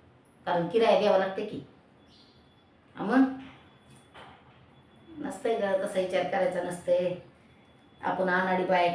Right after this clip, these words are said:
खेड्यातल्या, लय आकुड बुद्धीच्या. माझं त्या टायमाला चौथी शिक्षण झालं.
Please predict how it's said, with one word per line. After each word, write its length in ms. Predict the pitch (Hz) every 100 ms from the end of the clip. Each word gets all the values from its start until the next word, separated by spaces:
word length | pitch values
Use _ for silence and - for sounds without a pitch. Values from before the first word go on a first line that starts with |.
| -
खेड्यातल्या, 420 | 185 170 170 170
लय 160 | 180 185
आकुड 280 | 185 180
बुद्धीच्या. 420 | 165 170 170 151 143 - - - - - - - - - - - - -
माझं 240 | 180 180 170
त्या 220 | - 180
टायमाला 360 | 180 175 175
चौथी 340 | 175 190 175 170
शिक्षण 360 | 190 - 185
झालं. 220 | 170 170